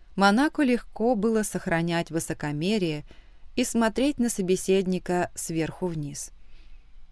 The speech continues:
Но, попав в женский коллектив, она в панике заметалась, пытаясь отыскать своё место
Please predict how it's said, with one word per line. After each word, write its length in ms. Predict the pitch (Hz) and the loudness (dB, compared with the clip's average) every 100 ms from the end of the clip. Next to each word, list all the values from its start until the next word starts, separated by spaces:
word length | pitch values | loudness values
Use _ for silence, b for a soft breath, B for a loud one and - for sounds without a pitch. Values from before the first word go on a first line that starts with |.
| - - - | -16 -12 0
Но, 220 | 240 349 | 4 4
попав 540 | 311 294 277 294 294 - | 4 2 2 2 0 -6
в 120 | 196 | -2
женский 480 | 196 247 233 - 202 | 4 4 2 0 0
коллектив, 920 | 185 180 - - 262 302 294 - - b b b - | 4 2 2 -6 2 2 0 -8 -16 b b b 4
она 320 | 233 247 240 | 6 6 4
в 100 | - - | -2 2
панике 520 | 247 302 277 247 226 | 4 6 4 2 2
заметалась, 880 | 190 185 - 196 220 220 196 - - b b b - | 2 2 0 2 4 4 2 0 -8 b b b 0
пытаясь 640 | 208 - 202 196 190 - | 2 6 8 8 6 2
отыскать 800 | - 175 196 - - 190 196 180 | -4 0 0 0 0 2 2 2
своё 380 | - 170 165 156 | 0 0 2 0
место 580 | 160 180 202 - 170 | 2 2 0 -2 -4